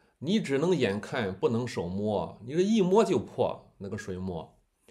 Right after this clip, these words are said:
众生也是一样，众生都是四大积聚，虚伪不实啊，也是说破就破，要死就死。你也是不堪一击，这个众生，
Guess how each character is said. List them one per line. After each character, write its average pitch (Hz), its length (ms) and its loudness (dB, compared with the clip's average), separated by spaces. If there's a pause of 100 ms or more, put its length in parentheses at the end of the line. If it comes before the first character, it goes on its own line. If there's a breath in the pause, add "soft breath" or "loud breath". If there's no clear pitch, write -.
(120)
众 170 220 0
生 160 220 -2
也 117 160 0
是 101 140 -4
一 95 160 -4
样， 87 280 -6 (600 soft breath)
众 190 260 2
生 165 200 0
都 170 100 2
是 147 160 0
四 151 300 -2
大 135 260 2
积 127 300 -4
聚， 117 420 -2
虚 123 320 -10
伪 104 220 -2
不 110 200 -4
实 95 440 -6
啊， 82 260 -8 (100)
也 107 160 -8
是 131 160 -6
说 156 380 2
破 147 340 4
就 110 240 -2
破， 101 520 0
要 113 280 4
死 95 240 -8
就 104 200 -2
死。 - 360 -14 (320)
你 135 200 -2
也 175 100 4
是 113 140 -2
不 - 120 -4
堪 123 320 -2
一 104 80 0
击， 107 240 -4
这 92 100 -8
个 90 80 -8
众 87 180 -8
生， 85 280 -12